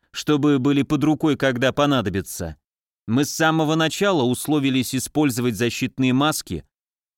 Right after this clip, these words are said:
так как не исключали, что из волшебного ларца, когда он откроется,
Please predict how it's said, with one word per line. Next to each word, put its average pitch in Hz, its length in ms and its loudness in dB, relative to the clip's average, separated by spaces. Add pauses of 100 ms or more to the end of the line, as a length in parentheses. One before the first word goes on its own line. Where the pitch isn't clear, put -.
(140)
так 180 200 0
как 190 240 -2
не 190 160 2
исключали, 175 640 0
что 139 200 -2
из 123 140 0
волшебного 139 600 0
ларца, 143 520 0
когда 131 400 0
он 127 140 2
откроется, 151 800 0